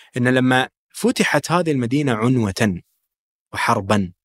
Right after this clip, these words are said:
وفي العرف ال-، أو في الفقه الحنفي، إذا المدينة فتحت عنوة، فالأملاك هذه هي بيد الحاكم، إما أن يبقيها عند أهلها أو تصير كلها في أملاك بيت المال للمسلمين.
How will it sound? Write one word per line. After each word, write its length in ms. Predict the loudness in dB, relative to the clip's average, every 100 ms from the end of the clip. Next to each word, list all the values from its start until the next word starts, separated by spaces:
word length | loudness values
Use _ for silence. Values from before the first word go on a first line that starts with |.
| _ _ _ _
وفي 120 | -6 -2
العرف 480 | 4 2 2 -4
ال-، 220 | -2 -4 -4
أو 180 | -6 -4
في 100 | -4
الفقه 400 | -2 -2 0 -2
الحنفي، 580 | 0 0 0 0 -4 -8 -16 -20 -6 0
إذا 160 | 2
المدينة 500 | 2 4 6 6 2
فتحت 580 | 2 0 0 -4 -4 -2
عنوة، 380 | 2 4 4 2 _ _
فالأملاك 640 | -6 -2 2 4 4 4
هذه 340 | 4 4 2 0
هي 180 | 0 4
بيد 240 | 4 4
الحاكم، 440 | 2 -2 -6 -10 -16 _ 0
إما 300 | 2 2 0
أن 80 | 0
يبقيها 420 | -2 0 0 0
عند 200 | -2 0
أهلها 380 | 0 2 2 0 _ _ _ _ 2
أو 200 | 2 0 _ _ _ _ _ _ _ _ _ _ _ -4
تصير 220 | 0 0
كلها 400 | 0 0 2 0
في 180 | -2 -2
أملاك 320 | 0 0 0
بيت 240 | 0 0
المال 300 | -2 0 0
للمسلمين. 500 | 0 -4 -6 -6 -14